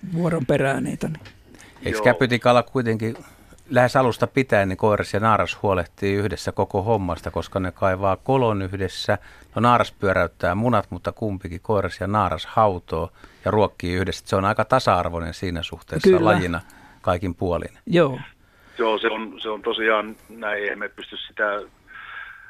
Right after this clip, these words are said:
Speaker 3: pongaamaan, että onko niitä yksi vai kaksi, kun ne siinä pyörii, mutta että se on kyllä mielenkiintoinen, kun niitä on tullut niin kuin kesyjä siihen meidän mielestä, kun ei me niitä ole häiritty, mutta kun
Speaker 1: Mm.
Speaker 3: mielenkiinnolla seurattu vaan sitä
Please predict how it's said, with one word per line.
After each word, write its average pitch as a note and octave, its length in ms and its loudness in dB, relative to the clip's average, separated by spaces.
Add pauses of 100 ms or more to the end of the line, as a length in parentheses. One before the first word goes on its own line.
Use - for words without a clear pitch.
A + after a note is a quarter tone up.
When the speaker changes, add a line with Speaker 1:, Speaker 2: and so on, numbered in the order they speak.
(440)
Speaker 3:
pongaamaan, A#2 600 2
että A#2 200 -2
onko A#2 180 0
niitä A#2+ 220 0
yksi B2+ 300 -2
vai B2 160 2
kaksi, B2 300 -2
kun A#2+ 100 -4
ne A#2 140 -2
siinä A#2 220 0
pyörii, A2 480 -2
mutta G#2 240 -14
että G#2 200 -12
se A2+ 120 -6
on A2 120 -8
kyllä A2 220 -8
mielenkiintoinen, A2 720 -6
kun A2 120 -10
niitä G#2+ 200 -12
on A2 80 -12
tullut A2+ 260 -10
niin A2+ 140 -12
kuin A2 140 -12 (120)
kesyjä G#2+ 520 -6
siihen G#2+ 300 -10
meidän A2 340 -2
mielestä, G#2+ 400 -4
kun G#2+ 120 -10
ei G#2+ 100 -8
me G#2+ 120 -12
niitä G#2+ 240 -8
ole A2 100 -2
häiritty, A2 500 -2
mutta G#2 280 -16
kun G#2 100 -4
Speaker 1:
Mm. D3 60 2
Speaker 3:
mielenkiinnolla G2+ 640 -4
seurattu F#2+ 640 -8
vaan F#2 240 -10
sitä F2+ 220 -14